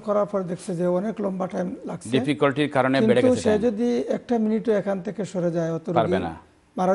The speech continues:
Speaker 1: যাইতে পারে।
Speaker 2: জি, জি, জি।
Speaker 1: তখন কি করবে?
Speaker 2: ওইটাই আমি বলছি যে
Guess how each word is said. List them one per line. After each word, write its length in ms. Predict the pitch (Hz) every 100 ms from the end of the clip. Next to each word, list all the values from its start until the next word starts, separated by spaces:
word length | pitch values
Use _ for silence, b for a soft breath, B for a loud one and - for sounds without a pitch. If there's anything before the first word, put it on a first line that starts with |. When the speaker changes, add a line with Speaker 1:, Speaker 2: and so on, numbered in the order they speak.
| 185
Speaker 1:
যাইতে 180 | 175 185
পারে। 120 | 160 117
Speaker 2:
জি, 80 | 110 90
জি, 100 | 87 78
জি। 100 | 85 92 _
Speaker 1:
তখন 180 | 262 247 214
কি 80 | 190 170
করবে? 220 | 156 180 175 b b b _ 156
Speaker 2:
ওইটাই 200 | 156 170
আমি 100 | 127
বলছি 200 | 110 92 95
যে 60 | 90